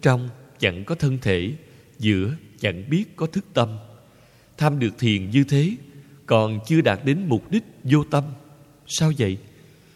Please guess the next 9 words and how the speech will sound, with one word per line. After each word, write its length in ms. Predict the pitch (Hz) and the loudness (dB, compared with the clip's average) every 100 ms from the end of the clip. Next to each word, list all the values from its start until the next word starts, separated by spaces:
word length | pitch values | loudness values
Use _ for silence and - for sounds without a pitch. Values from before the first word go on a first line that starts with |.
| _ - | _ 0
Công 160 | 131 | 0
phu 240 | 113 135 120 | 2 0 0
tham 300 | - 117 113 113 | -2 -2 -2 -2
đến 200 | 131 175 | -4 2
vô 160 | 143 127 | 2 2
tâm 240 | - 127 139 - - - | 2 -2 -2 -10 -20 -12
là 200 | 101 92 | -4 -2
tham 400 | 82 104 117 127 127 | -4 -6 -6 -6 -8
thẳng 320 | 101 87 90 | -10 -8 -8